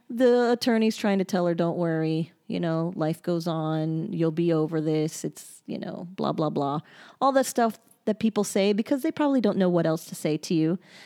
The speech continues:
And then, unfortunately, she has the situation where her ex, you know, tries to take,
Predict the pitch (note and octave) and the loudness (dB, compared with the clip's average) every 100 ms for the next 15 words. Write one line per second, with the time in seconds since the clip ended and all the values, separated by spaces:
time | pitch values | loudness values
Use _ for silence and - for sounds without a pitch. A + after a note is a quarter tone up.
0 | - - _ _ _ G3 E3+ E3 D#3+ - | -20 -20 _ _ _ -2 0 0 -2 -8
1 | - _ _ _ _ _ - D#3 E3 G3 | -20 _ _ _ _ _ -20 -2 2 4
2 | E3 E3 G3 F#3+ _ _ _ _ F3 E3+ | 4 2 0 -4 _ _ _ _ 0 0
3 | - G#3+ G#3 E3+ D#3+ D#3+ E3 - E3+ D#3 | 2 2 2 0 2 0 0 0 2 0
4 | D#3 D#3+ E3+ D#3 D#3+ D#3 - D#3+ D#3 D#3 | -2 -4 -4 -2 0 0 -2 -2 -2 -2
5 | D3+ - D#3 F3+ D#3+ - - - _ _ | -2 -4 -4 -2 -4 -6 -16 -20 _ _
6 | _ F#3 D3 C#3+ - D3+ - - C#3+ - | _ -12 -8 -8 -6 -8 -8 -8 -8 -8